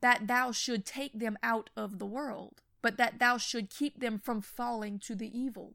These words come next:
that is in the world." Jesus himself confirms this again when he was asked about the end times, as well as numerous other verses and passages throughout Scripture.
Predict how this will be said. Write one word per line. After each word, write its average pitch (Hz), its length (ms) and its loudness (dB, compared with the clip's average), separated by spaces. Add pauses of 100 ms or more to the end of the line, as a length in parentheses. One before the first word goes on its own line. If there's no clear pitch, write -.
that 208 200 -8
is 202 220 -8
in 240 240 -8
the 202 60 -6
world." - 320 -16 (1120)
Jesus 247 320 -4
himself 247 420 -6
confirms 233 460 -6
this 226 200 -6
again 240 540 -10 (200)
when 233 160 4
he 269 180 2
was 233 260 2
asked 262 440 -4
about 233 360 0
the 226 200 -4
end 226 140 -4
times, 254 680 -14 (680)
as 220 160 0
well 262 200 6
as 220 120 0
numerous 247 460 0
other 240 240 -2
verses 233 500 -8
and 208 220 -6
passages 220 600 -8
throughout 247 360 -2
Scripture. - 640 -10